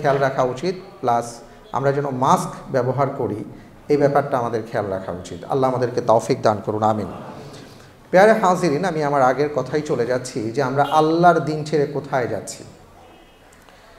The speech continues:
আমরা অনেকেই অনেক জায়গায় যাই এবং আমরা মনে করি, "বাহ, ওটা তো অনেক ভালো লাগে, ওটা তো অনেক সুন্দর, এটা তো অনেক সুন্দর।" এই জন্য আমরা অনেক সময় দেখা যায় যে আমরা বাচ্চাদের মতন আচরণ করি।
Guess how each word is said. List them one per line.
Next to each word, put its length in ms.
আমরা 240
অনেকেই 340
অনেক 280
জায়গায় 300
যাই 300
এবং 260
আমরা 260
মনে 220
করি, 220
"বাহ, 220
ওটা 180
তো 120
অনেক 280
ভালো 200
লাগে, 300
ওটা 200
তো 80
অনেক 220
সুন্দর, 440
এটা 240
তো 60
অনেক 220
সুন্দর।" 360
এই 100
জন্য 580
আমরা 240
অনেক 240
সময় 280
দেখা 280
যায় 320
যে 140
আমরা 560
বাচ্চাদের 600
মতন 280
আচরণ 460
করি। 260